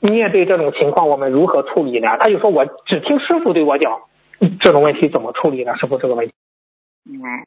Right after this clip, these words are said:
Speaker 2: 他只听师父讲的话嘛，实际上你这句话你也，他用这句话实际上来阻碍你们讲，讲他呀，听得懂吗？
Speaker 1: 啊，是啊，是啊，是啊，是啊，听得懂，听得懂，嗯。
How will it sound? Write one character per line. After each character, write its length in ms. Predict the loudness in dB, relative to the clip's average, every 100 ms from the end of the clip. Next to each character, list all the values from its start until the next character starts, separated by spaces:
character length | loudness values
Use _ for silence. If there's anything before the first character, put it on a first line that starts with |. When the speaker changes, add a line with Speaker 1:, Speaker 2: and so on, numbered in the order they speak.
| _ _ _
Speaker 2:
他 160 | -2 -2 0 -2
只 180 | 0 0 0
听 120 | -2
师 240 | -2 -4 -6
父 180 | -10 -4
讲 320 | -2 -2 -4
的 120 | -6
话 200 | -2 -4
嘛， 120 | -4 -6 -6
实 280 | -2 -2 -2
际 180 | -2 0
上 320 | 0 0 -2 -8 _ _ _ _ -10
你 100 | -6
这 160 | 0 0
句 160 | 0 -4
话 240 | -2 -4
你 140 | -4
也， 160 | -4 -4 -6 _ _ _ -2
他 180 | 0 0
用 220 | 0 0
这 120 | 0
句 160 | -2 -4
话 240 | 2 2
实 220 | 4 0 0
际 160 | 2
上 200 | 2 2
来 180 | 2 0
阻 280 | -4 -10 -2
碍 120 | -2 -2 -10 _ _ _ -16
你 80 | -10
们 260 | -6 -6 -2
讲， 160 | -2 -2 -8 _
讲 220 | -4 -4 -2
他 260 | -2 -2
呀， 140 | -2 -4 -6 -12 _ _ _ _ -10
听 160 | -8 -6
得 120 | -8
懂 120 | -2
吗？ 60 | -2
Speaker 1:
啊， 220 | -2 -2
是 60 | -4
啊， 100 | -2
是 60 | -4
啊， 80 | -2
是 60 |
啊， 60 | -4 -4
是 60 |
啊， 100 | -6 -8 _ _
听 160 | -2 0
得 100 | 0
懂， 140 | -2
听 160 | -2 -2
得 80 | -2
懂， 180 | -6 -6
嗯。 120 | -6